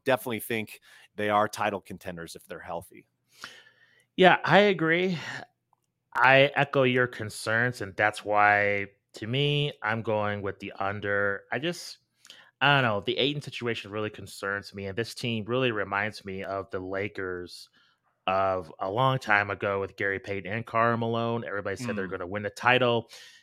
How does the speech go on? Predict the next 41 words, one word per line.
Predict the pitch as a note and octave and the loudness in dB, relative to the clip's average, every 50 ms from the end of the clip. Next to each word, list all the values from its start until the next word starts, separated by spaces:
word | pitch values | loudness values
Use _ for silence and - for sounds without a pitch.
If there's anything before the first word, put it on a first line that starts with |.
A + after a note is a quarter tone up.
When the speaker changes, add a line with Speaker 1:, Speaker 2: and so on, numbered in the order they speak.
| _ _ _ _ _ _ | _ _ _ _ _ _
Speaker 2:
It | F#2+ | -8
was | G2 F#2+ - | -8 -6 -8
gonna | - G#2+ G2+ G2 | -10 -10 -8 -8
be | G2 G2+ G2+ | -6 -6 -6
the | F#2 F#2+ | -6 -6
super | F2 - - C#3+ C3+ - C3+ B2+ | -8 -4 -4 -4 0 0 0 -2
team, | B2 - - C3 C3 C3 C3 B2+ A#2+ | -2 -4 -6 -4 -2 -2 -2 -2 -2
and | A2+ G#2+ G#2 G2+ G2 | -2 -2 -4 -4 -6
it | - | -6
just, | - G#2+ G2+ - - - - - - _ _ _ _ _ _ _ _ _ _ _ _ | -8 -8 -8 -10 -14 -16 -16 -18 -20 _ _ _ _ _ _ _ _ _ _ _ _
you | - F3 F3 | 2 4 4
know, | D#3 | 6
they | D3 C#3+ | 6 6
went | C#3+ D3 C#3 - | 4 4 0 0
to | B2+ | -2
the | A2+ G2+ | -2 -2
finals, | - - B2+ C#3 C#3+ A#2+ F#2 F2+ G2 G#2+ - - _ _ | -2 0 2 4 4 4 2 -2 -6 -8 -10 -16 _ _
but | A2 G2+ G2+ G#2 | -2 0 0 0
it, | - F2+ G2+ | -2 -6 -6
they | G2+ A2 | -6 -6
just | A2 A2 - - - _ _ | -8 -8 -10 -12 -20 _ _
couldn't | - A#2+ G#2+ G2 F#2+ - | -8 -8 -8 -8 -10 -10
pull | - G#2+ G2+ | -6 -4 0
it | G2+ | 2
off. | G#2 G2+ G2 | 2 0 0
And | A2 | -2
there's | A#2 A#2+ - | -4 -4 4
also, | - E3+ F3 - - D#3 C#3 | 4 4 4 4 0 0 0
I | - G#3 | 2 0
don't | A3 F3+ | 2 2
know, | C#3 A2 F#2 - - - - _ _ | 2 0 0 -4 -10 -20 -20 _ _
that | - E3+ - | -2 -2 -2
seemed | - G#3 F#3+ F#3 D3+ A2+ | -2 0 0 0 0 2
very, | G2+ B2 B2+ B2+ C3 B2+ B2+ B2 A#2+ A#2 | 4 6 6 6 6 6 4 4 2 2
the | A#2+ A#2 | -2 -6
team | - - F#3 E3+ | -8 -8 -8 -8
just | C#3 - - | -8 -8 -6
seemed | - C3 A#2+ G#2 | -6 -6 -6 -4
very | G2+ G#2+ G#2 G#2 G2+ | -2 -2 -2 0 -2
just | G2 - | -4 -8
inconsistent | - G2 G#2 - - G#2 F#2+ - - G#2 F#2+ - - G2 F#2 F2+ | -8 -10 -12 -10 -12 -16 -16 -14 -14 -14 -14 -12 -12 -14 -14 -14